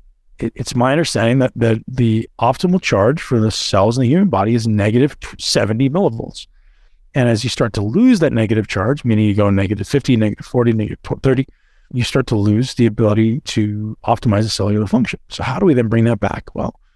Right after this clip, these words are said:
uh, if you remember way back, I did a podcast with a gentleman by the name of Gerald Pollack,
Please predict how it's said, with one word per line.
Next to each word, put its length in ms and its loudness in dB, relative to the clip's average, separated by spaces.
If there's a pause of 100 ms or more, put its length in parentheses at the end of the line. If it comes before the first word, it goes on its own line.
(400)
uh, 140 -4
if 140 -6
you 140 4
remember 540 0
way 220 2
back, 280 2
I 40 0
did 60 -2
a 40 -12
podcast 440 0
with 80 2
a 40 0
gentleman 340 2
by 160 0
the 80 0
name 160 0
of 140 -6
Gerald 440 0
Pollack, 460 -2